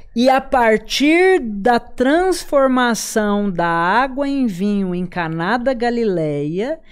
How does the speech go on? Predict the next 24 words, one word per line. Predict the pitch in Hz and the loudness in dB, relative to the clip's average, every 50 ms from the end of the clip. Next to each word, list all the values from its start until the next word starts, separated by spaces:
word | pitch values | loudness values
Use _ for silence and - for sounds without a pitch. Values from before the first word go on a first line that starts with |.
| - - - _ _ _ _ _ | -20 -20 -20 _ _ _ _ _
é | - 208 226 220 | 2 2 2 2
que | 220 - - - 240 254 | 0 -6 -6 -4 -2 -2
o | 262 262 254 254 | -2 -2 -2 -2
ministério | 214 214 233 233 226 226 226 214 - - - - 247 247 277 320 339 349 330 | -2 0 0 0 0 0 -2 -2 -4 -8 -4 0 0 2 4 4 2 2 0
público | - - - 269 285 311 330 349 269 247 285 294 285 294 - 262 254 | -2 -4 0 2 4 4 4 2 2 2 0 0 0 -2 -4 -6 -4
de | 208 185 220 233 | -4 -4 -2 -2
Jesus | 214 190 202 208 202 185 170 185 214 233 220 190 | -2 0 0 0 0 0 0 0 0 0 0 2
é | 240 240 | 0 2
inaugurado | 240 247 240 233 214 202 202 202 202 185 196 190 180 165 156 151 147 147 151 160 170 175 226 262 | 2 0 0 0 0 2 0 0 0 0 0 0 0 0 0 0 -2 -2 -2 -2 -2 -2 0 2
e | 269 269 | 2 0
que | 269 269 - 240 | 0 0 0 2
as | 220 214 208 | 2 2 0
pessoas | - - 220 208 202 - - 214 226 247 254 240 - | -2 -2 -2 -2 -2 -2 -2 0 0 0 -2 -4 -8
começam | - 254 240 214 202 202 208 226 220 - - 247 240 233 | -8 -8 -6 -6 -4 -4 -6 -6 -6 -8 -8 -8 -6 -6
a | 226 226 | -6 -6
ver | 214 175 160 175 185 185 196 202 | -6 -8 -8 -6 -4 -2 -2 -2
os | 214 226 226 202 | -2 -2 -2 -4
milagres | 220 220 208 196 190 185 185 185 180 170 175 | -4 -4 -4 -2 -2 -2 -4 -6 -8 -10 -10
acontecerem | 190 180 - 185 175 - 185 175 - - 214 226 262 269 | -12 -10 -10 -12 -10 -10 -10 -10 -6 -4 -4 -4 -4 -4
e | |
que | 262 - 262 | -4 -4 -4
a | 233 | -4
partir | 240 - 226 220 214 202 - - 254 262 | -2 -2 0 0 0 -2 -4 -8 -10 -6
dali | 233 254 247 226 220 226 247 285 | -2 -2 -2 0 0 -2 -4 -4